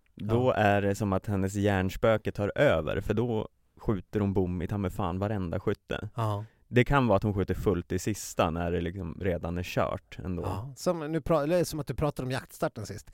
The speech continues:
Speaker 1: Ja.
Speaker 2: Eh, då ha-, då skjuter hon så här två två ett noll. Eh, ja, och blir ändå artonde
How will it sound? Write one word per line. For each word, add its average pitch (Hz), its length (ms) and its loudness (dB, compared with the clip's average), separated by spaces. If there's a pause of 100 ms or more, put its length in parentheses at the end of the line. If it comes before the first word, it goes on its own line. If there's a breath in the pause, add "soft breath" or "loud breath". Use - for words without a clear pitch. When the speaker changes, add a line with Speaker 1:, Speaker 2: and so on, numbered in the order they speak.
(120)
Speaker 1:
Ja. 98 220 0 (160)
Speaker 2:
Eh, 110 360 -4
då 139 220 0
ha-, 131 200 0
då 139 100 -2
skjuter 143 300 0
hon 110 80 -2
så 123 60 -2
här 113 60 -4
två 214 380 2
två 156 400 0
ett - 320 -4
noll. 110 380 -2 (680 soft breath)
Eh, 127 500 -2 (1600)
ja, 147 300 2 (280)
och 131 140 -12
blir 151 120 4
ändå 147 160 2
artonde 175 680 2